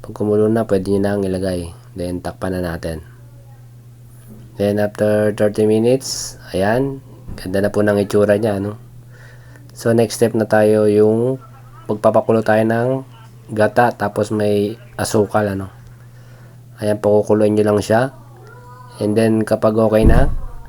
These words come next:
pwede na nating ilagay yung kamuting kahoy na binilog natin, ano? Ayan. Tapos, haluin lang natin yan lahat, ano? Bali, yan po yung lalong magpapasarap sa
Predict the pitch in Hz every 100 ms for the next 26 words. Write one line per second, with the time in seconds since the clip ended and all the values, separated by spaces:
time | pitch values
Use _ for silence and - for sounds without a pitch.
0 | - - - 117 117 117 117 117 113 117
1 | 117 117 113 117 - - 110 110 110 110
2 | 113 117 127 139 - - - - - -
3 | - - - - 104 107 107 104 107 107
4 | 107 101 104 104 101 98 98 92 98 92
5 | 90 90 92 - - - - - 90 95
6 | 95 87 87 - 80 - - - - -
7 | - 107 104 117 - - - - 113 -
8 | - - - - - - - - - -
9 | - 113 107 113 113 113 113 113 110 107
10 | 104 104 104 101 98 - - 92 95 95
11 | - - - - - 403 - - _ _
12 | - - - 98 113 120 120 120 117 117
13 | 113 113 113 113 110 107 110 110 107 104
14 | 101 104 - 107 101 - 104 101 95